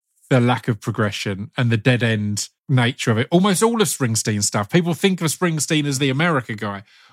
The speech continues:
Almost all of his stuff is about how bleak it is and about people who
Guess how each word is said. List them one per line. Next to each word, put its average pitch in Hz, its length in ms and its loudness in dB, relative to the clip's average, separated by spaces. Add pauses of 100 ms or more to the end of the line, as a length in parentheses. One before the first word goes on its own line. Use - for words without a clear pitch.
Almost 190 320 2
all 202 180 2
of 175 60 2
his 135 140 2
stuff 120 260 -2
is 120 100 0
about 127 260 0
how 131 140 4
bleak 139 380 0
it 120 120 -10
is - 300 -4 (600)
and 127 140 4
about 131 380 0
people 131 320 2
who 120 260 4